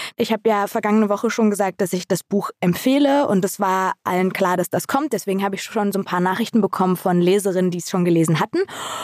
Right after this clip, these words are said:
Und dann hab ich mit einer Followerin bei Instagram länger hin und her geschrieben, die mich gefragt hat, wie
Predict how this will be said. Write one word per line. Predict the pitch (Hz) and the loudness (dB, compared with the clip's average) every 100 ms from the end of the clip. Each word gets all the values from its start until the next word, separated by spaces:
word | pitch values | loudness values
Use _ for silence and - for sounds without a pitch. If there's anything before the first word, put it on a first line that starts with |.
| - - | -10 -2
Und | 226 | 0
dann | 233 | 2
hab | 233 | 2
ich | 247 | 2
mit | 240 - | 0 0
einer | - 226 277 262 254 254 254 - | -2 0 2 2 2 0 0 -6
Followerin | - 254 247 208 196 | -2 2 4 2 0
bei | 196 190 | 0 0
Instagram | 226 233 208 196 | 0 0 0 2
länger | 196 208 220 | 2 2 2
hin | 220 | 2
und | 220 - | 0 0
her | 240 | -2
geschrieben, | 240 - 254 247 269 208 | 0 0 2 4 4 2
die | 214 240 | 2 4
mich | 247 | 2
gefragt | - 220 - 220 - | 0 -4 -2 -2 -2
hat, | 247 - - - - | -4 -6 -12 -12 -4
wie | 190 262 | 0 2